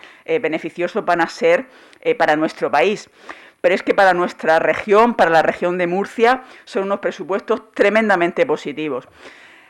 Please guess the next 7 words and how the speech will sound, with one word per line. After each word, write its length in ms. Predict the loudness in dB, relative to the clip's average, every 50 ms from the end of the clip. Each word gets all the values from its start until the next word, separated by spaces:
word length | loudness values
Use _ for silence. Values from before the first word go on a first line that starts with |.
| _ _ _
Este 300 | -4 -4 -2 2 4 4
año 380 | 4 4 2 0 0 2 2 4
el 400 | 4 2 2 0 -2 -4 -8 -10 -14 -14 -2
gobierno 440 | 0 2 2 4 2 2 2 2 2
de, 300 | 4 4 4 4 2 2
de 160 | 0 0 2
coalición 840 | 2 2 2 0 -2 -2 0 4 4 6 6 4 2 0 -2 -8